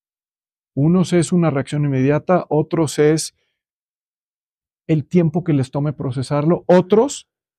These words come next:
cae en terreno no fértil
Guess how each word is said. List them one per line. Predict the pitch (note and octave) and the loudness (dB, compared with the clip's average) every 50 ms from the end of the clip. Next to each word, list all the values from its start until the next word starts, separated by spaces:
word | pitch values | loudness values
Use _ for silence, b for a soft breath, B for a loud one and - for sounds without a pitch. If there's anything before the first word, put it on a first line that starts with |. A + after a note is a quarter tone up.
| _ _ _ _ _ _ _ | _ _ _ _ _ _ _
cae | - C#3 C#3 D#3 E3 F3 F#3 F#3 E3 | -4 -2 0 2 2 2 2 2 0
en | D#3 D3+ D3 C#3+ C#3 C#3 C#3 C3+ - | -2 -2 -4 -4 -6 -6 -8 -8 -8
terreno | - D3 C3+ C#3 D#3+ D#3+ E3+ F3 E3+ | -6 -6 -4 -2 -2 -2 -2 -2 -2
no | E3 F3+ E3+ | -4 -4 -4
fértil | - F#3 F3 E3 D3 - G3 G#3 A#3 C#4 - | -4 -4 -4 -4 -4 -6 -6 -6 -6 -8 -12